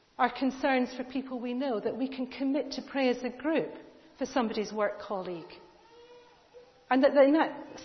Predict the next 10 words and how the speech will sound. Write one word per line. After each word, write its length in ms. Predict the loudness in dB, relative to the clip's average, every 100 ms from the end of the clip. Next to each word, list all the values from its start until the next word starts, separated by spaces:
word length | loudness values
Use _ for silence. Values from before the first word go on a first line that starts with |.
| 2
safe 260 | 6 6 2 -6 -4
place, 360 | 2 2 2 -6 -14 -18 -20 -6
we 80 | -6
can 220 | -2 0
actually 420 | 2 0 -2 -2 -2 -4
pray 220 | 0 0
by 220 | 0 -2
name 520 | -2 -2 -2 -4 -6 -12 -18 -20 -8
for 80 | -6
people. 600 | -4 -6 -6 -6 -6